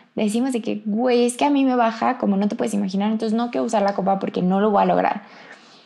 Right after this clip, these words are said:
Déjame platicarte algo. Un tampón absorbe cinco mililitros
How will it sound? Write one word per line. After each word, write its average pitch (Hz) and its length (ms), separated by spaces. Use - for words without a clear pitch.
Déjame 277 640
platicarte 180 520
algo. - 180
Un 330 200
tampón 208 500
absorbe 214 600
cinco 262 520
mililitros 196 960